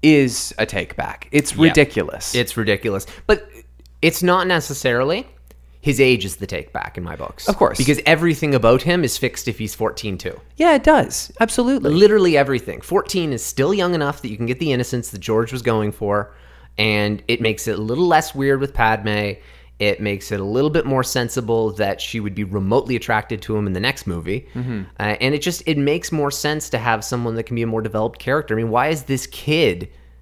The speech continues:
Speaker 2: pod racing? And this is insanely dangerous. Why is this kid a mechanic and is able to even understand?
Speaker 1: Even when he says, "I'm a pilot, you know," and she's like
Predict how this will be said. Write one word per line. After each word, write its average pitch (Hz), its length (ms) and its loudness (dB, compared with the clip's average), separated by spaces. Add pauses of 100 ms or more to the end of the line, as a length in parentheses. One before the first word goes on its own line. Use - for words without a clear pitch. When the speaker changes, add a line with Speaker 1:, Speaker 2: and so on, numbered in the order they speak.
(280)
Speaker 2:
pod 151 320 4
racing? 87 580 -4
And 117 260 -4
this 135 200 -4
is 131 120 -2
insanely 151 680 4
dangerous. 127 420 2
Why 139 140 6
is 160 140 2
this 143 200 -2
kid 160 560 0 (300)
a 117 80 -2
mechanic 117 680 -4
and 104 200 -8 (240)
is 165 140 4
able 175 120 0
to 185 80 0
even 165 160 0
understand? 135 1040 -2 (200)
Speaker 1:
Even 269 260 0
when 277 100 2
he 233 160 0
says, 220 640 2
"I'm 180 160 4
a 180 80 6
pilot, 147 520 4
you 113 120 0
know," 92 540 -2 (200)
and 156 140 0
she's 156 240 -4
like 147 320 0